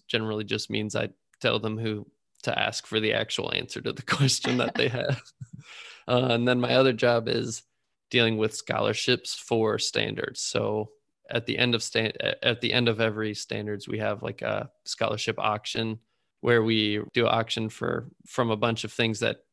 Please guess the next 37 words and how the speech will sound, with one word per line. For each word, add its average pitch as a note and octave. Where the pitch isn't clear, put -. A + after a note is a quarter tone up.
participants A#2
or A2+
attendees A#2+
to A#2
the G#2+
conference A2
bring A2
in A2+
order A2
to A2
raise G#2+
money G#2+
for G#2+
the B2
next A2+
year's G#2+
scholarships. G#2+
And A2
then G#2+
we A2
all G#2+
bid A2
on A2
'em A2
at B2
the B2
end A2
of A2+
our -
banquet. C#3
And A#2
then A2
the -
following A#2+
year, A2
I G#2+
help, A2